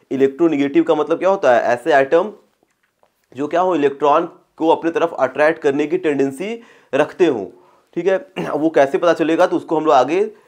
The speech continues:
वीडियो में ही समझते रहेंगे। तो कहने का मतलब क्या होता है, इलेक्ट्रोनेगेटिविटी, तो एटम की अपनी खुद की क्या होती है, एक टेंडेंसी होती है शेयर्ड इलेक्ट्रॉन को अपने तरफ अट्रैक्ट करने की। तो जैसे हम लोग एक एग्जांपल के through इसको आइए समझते हैं पहले।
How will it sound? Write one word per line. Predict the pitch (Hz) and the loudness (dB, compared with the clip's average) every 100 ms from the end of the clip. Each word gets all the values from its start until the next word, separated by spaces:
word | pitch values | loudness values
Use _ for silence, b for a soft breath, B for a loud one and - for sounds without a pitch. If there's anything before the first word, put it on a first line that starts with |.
| - | -10
वीडियो | 123 139 160 | -6 0 2
में | 156 | 2
ही | 147 196 | 0 0
समझते | 165 139 139 147 | -2 -2 -2 0
रहेंगे। | 120 120 110 98 b b b b _ | 0 -2 -6 -10 b b b b _
तो | 190 | -2
कहने | 196 151 165 185 | 2 2 2 2
का | 185 | 2
मतलब | 165 175 | 2 -2
क्या | 170 165 | 0 0
होता | 165 175 | 2 2
है, | 185 | 2
इलेक्ट्रोनेगेटिविटी, | 151 151 - 190 170 147 156 160 160 139 | -2 -4 -4 -4 -2 -4 -2 -4 -4 -8
तो | 90 123 110 | -8 -6 -2
एटम | 135 135 175 | 0 -2 -6
की | 170 | -2
अपनी | 165 156 156 - | -2 -2 -6 -6
खुद | 165 - | -10 -10
की | 220 | -6
क्या | 190 | 0
होती | 196 202 | 0 0
है, | 190 | -4
एक | - | -2
टेंडेंसी | 160 151 147 185 | -2 -2 -4 -4
होती | 175 156 151 | -4 -2 0
है | 139 131 165 B B _ | 2 2 0 B B _
शेयर्ड | - 160 180 175 | 0 4 6 4
इलेक्ट्रॉन | 160 147 131 139 156 | 2 0 2 2 2
को | 170 | 2
अपने | 147 165 | 0 0
तरफ | 160 151 202 - 139 | -4 -2 -2 -2 -2
अट्रैक्ट | 139 156 165 165 | -2 0 -2 -2
करने | 135 120 117 | -4 -4 -6
की। | - 90 b b b b b - | -10 -20 b b b b b -4
तो | |
जैसे | 135 135 180 | 0 2 2
हम | 175 | 0
लोग | |
एक | 170 | -2
एग्जांपल | 165 135 135 135 175 | 0 2 2 2 -2
के | 160 | -2
through | 160 170 | -2 -4
इसको | 160 175 | 0 2
आइए | 147 | 2
समझते | 160 143 139 180 | 0 -2 -2 0
हैं | 156 | 0
पहले। | 147 127 139 | 2 2 2